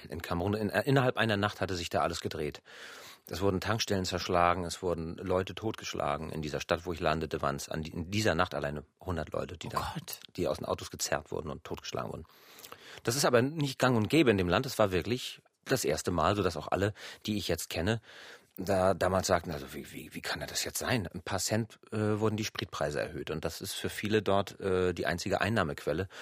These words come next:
Speaker 1: Motorradtaxi zu fahren. Und darum ist diese Erhöhung von Spritpreisen für die existenziell. Und ich musste dann also, äh, zu Fuß, wenn man die Distanz von Berlin-Pankow bis Berlin-Schönefeld nehmen würde,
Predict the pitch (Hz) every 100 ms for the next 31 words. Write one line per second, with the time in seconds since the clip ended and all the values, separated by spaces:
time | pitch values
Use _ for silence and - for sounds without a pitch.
0 | - - - 120 92 - - 80 - -
1 | 67 62 71 - 76 85 78 - 80 67
2 | 71 85 85 85 - 78 - - - -
3 | 117 - - 64 64 78 - - 60 -
4 | - 73 - 50 - - - - - -
5 | 113 117 131 123 110 113 95 85 82 90
6 | - 65 73 73 - 101 - 143 - -
7 | - _ 98 98 110 107 98 101 95 131
8 | 127 - 107 98 - _ - 104 101 127
9 | - 127 139 131 120 - 107 - - 101
10 | 110 - 127 110 - 69 71 71 67 73
11 | 67